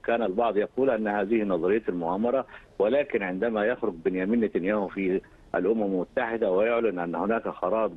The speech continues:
جديدة وخريطة جديدة للشرق الأوسط، وبالطبع المستهدفون هم الدول العربية ودول الجوار،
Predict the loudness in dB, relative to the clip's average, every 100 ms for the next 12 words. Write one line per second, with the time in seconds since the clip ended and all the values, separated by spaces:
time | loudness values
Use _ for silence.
0 | -2 0 2 0 0 0 2 0 -2 -2
1 | 0 0 -2 -4 -2 0 0 0 0 -4
2 | -6 -20 -6 0 0 0 -4 -2 -2 0
3 | 0 -2 -4 -4 -4 -2 -2 -2 -2 0
4 | 0 0 0 -2 -4 -18 -6 -4 0 2
5 | 4 2 2 0 2 2 2 2 2 2
6 | 0 0 2 2 0